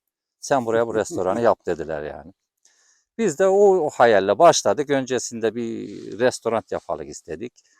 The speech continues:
Speaker 1: Restoranı yapan arkadaş dedi, "Burada restoran olursa," dedi, "fırın da lazım." Ekibine, ekabinde fırını yaptık. İşte tuvaletlerini yaptık.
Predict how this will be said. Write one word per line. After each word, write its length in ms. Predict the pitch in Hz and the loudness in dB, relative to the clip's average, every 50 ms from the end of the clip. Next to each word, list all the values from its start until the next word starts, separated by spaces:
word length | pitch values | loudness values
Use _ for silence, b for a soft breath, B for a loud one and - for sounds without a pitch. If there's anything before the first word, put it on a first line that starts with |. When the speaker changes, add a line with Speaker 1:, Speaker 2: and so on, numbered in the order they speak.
| _ _ _ _ _ - | _ _ _ _ _ 0
Speaker 1:
Restoranı 480 | 131 147 - - - 165 165 160 156 156 | 0 0 0 0 0 0 0 0 2 2
yapan 280 | 151 147 - 151 147 | 0 0 0 0 -2
arkadaş 400 | 143 139 135 147 143 147 131 - | -2 -2 -2 -2 -2 -2 -4 -4
dedi, 200 | 147 139 135 139 | -6 -6 -6 -6
"Burada 240 | 127 135 131 139 127 | -6 -6 -4 -4 -2
restoran 440 | 135 131 - - _ 135 131 131 127 | -2 -2 -4 -4 _ -2 -2 -2 -2
olursa," 400 | 123 123 135 120 - - 131 123 | -2 -4 -4 -6 -6 -6 -6 -4
dedi, 460 | 127 123 117 120 131 127 127 127 - _ _ _ _ _ _ _ _ _ _ _ _ _ _ _ _ _ | -4 -6 -4 -4 -6 -6 -6 -8 -12 _ _ _ _ _ _ _ _ _ _ _ _ _ _ _ _ _
"fırın 280 | - - 139 156 156 139 | -4 0 0 2 4 4
da 60 | 123 | 4
lazım." 600 | 98 87 82 78 73 76 92 98 127 - - - - | 4 2 0 -4 -4 -8 -10 -12 -12 -14 -14 -8 -8
Ekibine, 440 | 143 139 - 151 135 139 135 139 | -8 -8 -8 -10 -10 -8 -8 -8
ekabinde 640 | 143 - 135 123 - - 131 127 123 123 123 127 113 | -8 -6 -6 -6 -2 0 0 0 0 0 -4 -6 -6
fırını 300 | - 131 127 123 120 110 | -6 -10 -12 -10 -8 -8
yaptık. 380 | 90 82 - _ _ 120 113 _ | -8 -8 -10 _ _ -20 -18 _
İşte 180 | - - - 120 | -14 -12 -12 -12
tuvaletlerini 640 | - - 165 156 143 139 - _ - 127 120 117 104 | -10 -6 -6 -4 -4 -4 -4 _ -6 -6 -4 -2 -2
yaptık. 340 | 90 82 - _ 104 104 | -2 -2 -4 _ -14 -14